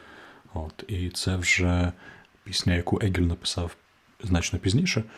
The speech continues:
після того, як загинув його другий син. Тобто обірвався його рід на той момент, принаймні. Спочатку, якщо вірити сазі,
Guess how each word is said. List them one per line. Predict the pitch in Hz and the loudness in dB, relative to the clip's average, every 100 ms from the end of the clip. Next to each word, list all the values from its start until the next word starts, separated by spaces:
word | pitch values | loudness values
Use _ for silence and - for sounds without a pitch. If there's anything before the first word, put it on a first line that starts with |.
| - - - - - - _ _ _ - | -18 -18 -18 -20 -20 -20 _ _ _ -8
після | - - 92 | -4 2 4
того, | - 95 90 | 4 2 2
як | 80 85 - - - - | 0 -2 -4 -10 -10 -10
загинув | - 82 95 95 87 | 0 6 8 8 6
його | 80 | 2
другий | 85 95 87 87 | 4 4 4 2
син. | - 98 104 - _ | 0 -4 -6 -14 _
Тобто | - - _ - 85 78 80 78 _ - | -12 -12 _ -10 -6 -4 -4 -6 _ -2
обірвався | 92 95 92 95 - 87 | 6 8 8 6 4 2
його | 80 85 | 4 4
рід | 90 85 - - _ - _ - | 4 2 -2 -16 _ -20 _ 0
на | 90 | 2
той | 90 | 2
момент, | 90 95 98 101 | -4 -4 -6 -8
принаймні. | - 110 117 113 - - _ | -6 -6 -6 -8 -10 -20 _
Спочатку, | - - - 135 - - 117 113 113 - | -4 0 4 4 2 0 6 8 6 4
якщо | - - 85 | -2 0 2
вірити | 87 87 95 | 2 2 0
сазі, | - 135 123 104 | 4 4 4 2